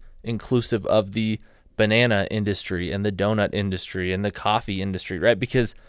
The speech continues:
those are other things that these people, uh, hire to do that, that job in the morning. This is, these are other products that people buy for that same purpose.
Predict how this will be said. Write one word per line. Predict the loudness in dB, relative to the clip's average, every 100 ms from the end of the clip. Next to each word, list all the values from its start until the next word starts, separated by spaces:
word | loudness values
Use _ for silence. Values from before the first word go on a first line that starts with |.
| -10 0
those | 0 0
are | 2
other | 4 4
things | 0 0 0 0
that | -4
these | -4 -6
people, | -6 -6 0 2 0 -4 _ _ _ _ -6
uh, | -4
hire | -4 0 6 8 8 4 2 -4 -6
to | -4
do | -2 0
that, | 2 4 2 -2
that | 0 2 2
job | 4 8 8 8
in | 4
the | 0
morning. | 2 2 0
This | -10 -10
is, | -8
these | -4 2
are |
other | 2 2
products | 2 2 2 -2
that |
people | -8 -6
buy | 2 6 8 6
for | 2
that | -2 -2
same | -2 -2 -4 -8 -14 _
purpose. | -4 -4 -4 -8 -10